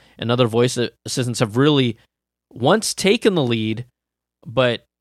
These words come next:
kind of maybe felt a little too confident about what they were doing, didn't really iterate as much.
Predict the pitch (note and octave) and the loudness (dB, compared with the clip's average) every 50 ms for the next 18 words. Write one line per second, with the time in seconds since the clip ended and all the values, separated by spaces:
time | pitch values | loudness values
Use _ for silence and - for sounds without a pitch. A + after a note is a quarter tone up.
0 | _ _ _ _ _ _ _ _ _ _ _ _ _ _ _ - F#3 G#3+ G3+ D3 | _ _ _ _ _ _ _ _ _ _ _ _ _ _ _ -4 -2 0 0 0
1 | B2 A#2+ C3 D3+ G#3 A3 F3 C#3+ - - - D#3 G3+ F#3+ D3 C3+ C#3+ C#3+ C3 - | 2 0 0 0 2 2 0 -2 -2 -2 -2 -2 -2 0 -2 0 0 0 0 -2
2 | - _ - - F3 D#3+ - - - C3 C#3+ - F#3+ E3+ E3+ D3 C3+ A#2+ A2+ A#2+ | -6 _ -2 -2 -2 -2 -2 -2 0 0 2 0 0 0 0 0 2 0 0 0
3 | C3 B2+ D3+ C#3 B2+ B2 B2 B2 B2+ B2+ B2+ B2+ - - _ _ _ _ _ _ | 0 0 2 0 0 2 0 0 0 -2 -2 -6 -10 -16 _ _ _ _ _ _
4 | - A#2+ B2+ D#3+ G3 G#3+ D3 - B2+ C3+ D3 D#3 D3 C3+ A#2 - _ C#3+ F3 F3 | -6 -2 0 0 0 0 -4 -2 0 2 2 2 2 0 -2 -4 _ 0 2 4
5 | F3 C#3+ B2 A2+ A2+ G#2+ G2+ G#2+ G#2 G2+ G2+ - - - - - | 4 2 4 2 0 -2 -2 -4 -4 -4 -4 -4 -4 -8 -8 -8